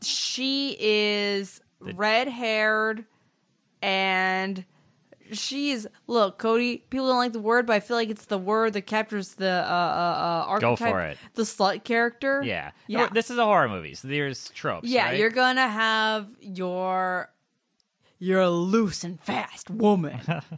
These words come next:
Speaker 2: She's,
Speaker 1: Yeah.
Speaker 2: uh, devious and gonna
Speaker 1: De-
Speaker 2: get into trouble and get everyone else into trouble.
Speaker 1: She's so great while
Speaker 2: <laughs>
Speaker 1: she's there. I loved her.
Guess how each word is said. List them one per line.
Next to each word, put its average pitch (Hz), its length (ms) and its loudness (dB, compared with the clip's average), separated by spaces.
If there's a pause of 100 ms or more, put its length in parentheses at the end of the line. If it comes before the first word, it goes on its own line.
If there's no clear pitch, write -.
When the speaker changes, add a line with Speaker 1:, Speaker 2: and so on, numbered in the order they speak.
(580)
Speaker 2:
She's, - 220 -8
Speaker 1:
Yeah. 120 180 2
Speaker 2:
uh, 113 40 2
devious 110 720 0
and 87 280 -8
gonna 135 160 2
Speaker 1:
De- 123 40 0
Speaker 2:
get 135 100 4
into 117 140 -2
trouble 101 480 0
and 87 100 -8
get 127 140 2
everyone 147 280 4
else 175 180 2
into 107 120 -4
trouble. 71 480 -6
Speaker 1:
She's - 220 -6
so 170 320 -2
great - 520 -10
while - 220 0
Speaker 2:
<laughs> - 0 -
Speaker 1:
she's 160 320 -8
there. - 420 -8
I - 120 -2
loved 147 320 -6
her. 208 320 -4